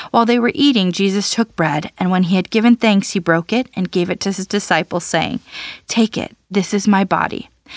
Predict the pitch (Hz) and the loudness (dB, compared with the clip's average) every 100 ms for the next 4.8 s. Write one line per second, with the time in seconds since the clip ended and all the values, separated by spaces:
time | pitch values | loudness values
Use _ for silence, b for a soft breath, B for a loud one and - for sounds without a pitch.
0 | B - 208 208 196 202 269 262 - 175 | B 0 2 2 2 0 0 -2 -2 -2
1 | - - 185 185 185 185 180 202 226 240 | -4 -2 0 2 2 0 0 2 4 4
2 | 208 180 180 - B B - 196 - 196 | 4 2 -2 -6 B B -14 -4 0 2
3 | 233 - 175 151 175 - 180 170 - 180 | 2 0 0 0 -2 -4 -4 -4 0 2
4 | 175 185 180 165 - - - | 2 0 -4 -4 -4 -6 -6